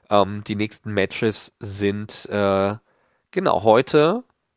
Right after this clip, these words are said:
Und zwar Sissy State Punks gegen Streamer Zone. Das ist, äh, sehr lustig. Und auch in knapp zehn Stunden, also es müsste, boah, gegen neunzehn Uhr sein heute. Ähm,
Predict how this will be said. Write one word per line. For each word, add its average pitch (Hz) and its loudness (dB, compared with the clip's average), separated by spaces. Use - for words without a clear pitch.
Und 123 -2
zwar 104 4
Sissy - -6
State 127 4
Punks 135 0
gegen 117 -8
Streamer 127 2
Zone. 143 2
Das 104 0
ist, 113 -10
äh, 104 0
sehr 101 0
lustig. 113 -4
Und 143 -2
auch 117 4
in 147 -6
knapp 127 0
zehn 131 -4
Stunden, 156 -4
also 113 2
es - -6
müsste, 127 0
boah, 80 4
gegen 117 -4
neunzehn 170 4
Uhr 165 6
sein 95 0
heute. 120 0
Ähm, 117 4